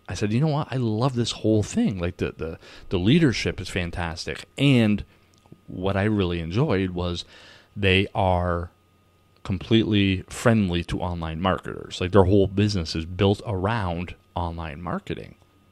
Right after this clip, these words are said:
So I said, "Boy, you know what? The bug has bit me again." Like I said, I decided to join this new company. So I completely joined this new company, and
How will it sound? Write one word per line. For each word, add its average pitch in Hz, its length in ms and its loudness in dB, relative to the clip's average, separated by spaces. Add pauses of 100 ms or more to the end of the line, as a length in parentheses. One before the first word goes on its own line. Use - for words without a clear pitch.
So 98 180 0
I 92 60 2
said, 95 260 0
"Boy, 98 200 2
you 92 140 -2
know 101 140 0
what? 95 260 0 (680)
The 101 100 4
bug 98 320 6
has 104 220 4
bit 95 220 -2
me 104 180 0
again." 101 500 2
Like 95 200 -2
I 92 100 0
said, 90 380 -2 (540)
I 107 100 2
decided 104 500 2
to 92 60 -8
join 92 260 -2
this - 180 -8
new 85 80 -6
company. - 460 -12 (480)
So 92 80 0
I - 20 0
completely 131 580 4
joined 107 300 4
this 98 140 -2
new 101 140 0
company, 87 680 -4
and 95 380 -2